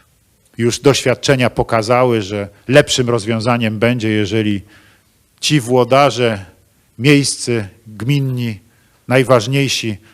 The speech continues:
będą wybierani przez mieszkańców w wyborach powszechnych, tak samo jak to jest czynione z prezydentem Rzeczypospolitej.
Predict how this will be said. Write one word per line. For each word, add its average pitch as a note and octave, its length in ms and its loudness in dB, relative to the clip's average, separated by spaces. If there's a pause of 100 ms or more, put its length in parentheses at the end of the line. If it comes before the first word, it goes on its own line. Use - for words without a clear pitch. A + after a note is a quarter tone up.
(100)
będą B2 300 2
wybierani A#2+ 480 -2
przez G#2+ 220 -8
mieszkańców A#2 520 -6
w - 20 -14
wyborach A2+ 360 -2
powszechnych, B2 500 -6
tak - 280 0
samo D3+ 300 0
jak A#2 160 -4
to B2 100 -2
jest A2 180 -4
czynione A#2+ 360 -4
z - 60 -10
prezydentem A2 600 -4
Rzeczypospolitej. - 1120 -6